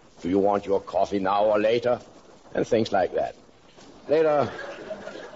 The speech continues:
<laughs> later I learned a little more as time and a half went by, and I finally found that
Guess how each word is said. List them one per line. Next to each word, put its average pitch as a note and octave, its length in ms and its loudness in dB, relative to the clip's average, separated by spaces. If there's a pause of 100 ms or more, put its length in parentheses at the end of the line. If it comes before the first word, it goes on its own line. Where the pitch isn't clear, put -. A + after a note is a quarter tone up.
(380)
<laughs> B2 120 -4
later F#3+ 180 4
I D#3+ 60 4
learned D#3 220 2
a - 20 -4
little C#3 180 0
more A#2+ 260 2
as A2 120 0
time A#2 260 -2
and A2 100 0
a G#2 40 2
half A#2+ 240 0
went B2 160 -2
by, A#2 180 2
and F#3 120 2
I C3 60 4
finally C#3 320 0
found B2+ 300 0
that G#2+ 140 2